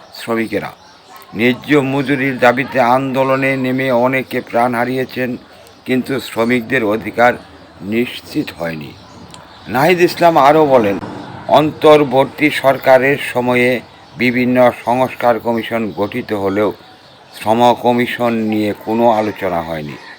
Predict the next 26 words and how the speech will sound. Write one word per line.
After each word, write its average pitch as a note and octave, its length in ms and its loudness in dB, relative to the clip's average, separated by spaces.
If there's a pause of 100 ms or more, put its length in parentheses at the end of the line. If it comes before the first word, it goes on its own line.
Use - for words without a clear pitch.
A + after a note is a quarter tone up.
(280)
স্বাস্থ্য A#2 400 -2
কমিশন A#2+ 440 0
নিয়েও B2 380 4
আলাপ A2+ 320 6
দেখা A2+ 340 0
যায়নি। B2+ 420 2 (500)
মানুষের A#2 640 0
জীবনের B2+ 420 2 (120)
সঙ্গে A2+ 280 -2
জড়িত G#2+ 460 0 (400)
সেবামূলক A#2+ 760 4
রাষ্ট্রীয় A#2+ 420 2
প্রতিষ্ঠানগুলোর B2 920 -2
সংস্কার A2+ 500 -2
নিয়ে A2+ 240 -2 (400)
কোনো D#3+ 320 4
পদক্ষেপ A2+ 560 0
নেওয়া G2 260 2
হয়নি। E2 260 -6 (420)
কেবল A#2 340 4 (380)
নির্বাচন B2 640 2
কেন্দ্রিক B2 440 -4 (160)
সংস্কার B2 680 0
কমিশন B2 580 -4
গঠিত G2+ 320 -8
হয়েছে, D#2+ 460 -8